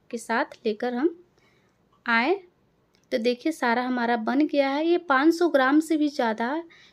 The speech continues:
कुकीज़ बनकर तैयार होगा। तो एक हम केक बेक करने वाला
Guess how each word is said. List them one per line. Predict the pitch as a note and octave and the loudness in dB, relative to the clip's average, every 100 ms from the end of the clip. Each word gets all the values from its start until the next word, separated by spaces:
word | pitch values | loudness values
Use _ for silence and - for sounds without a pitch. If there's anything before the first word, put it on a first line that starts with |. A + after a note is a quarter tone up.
| - | -6
कुकीज़ | D4 C#4+ D#4+ - | -4 0 0 2
बनकर | C4 A#3+ C#4+ | -2 2 0
तैयार | D4 C4 A3+ G#3+ G#3+ | 2 2 2 2 0
होगा। | G#3 G3+ G3 G3+ _ _ _ _ - - _ - | -2 -4 -6 -8 _ _ _ _ -20 -20 _ -2
तो | C4 - | -2 0
एक | D#4+ F4+ - | -2 -2 2
हम | E4+ F#4 F#4+ - | 6 6 4 0
केक | C#4 D4 | 0 0
बेक | C#4+ D4 D4 | 0 0 2
करने | C#4 B3 A#3+ | 0 0 -2
वाला | A#3+ A#3 A#3 A#3 | -2 0 0 0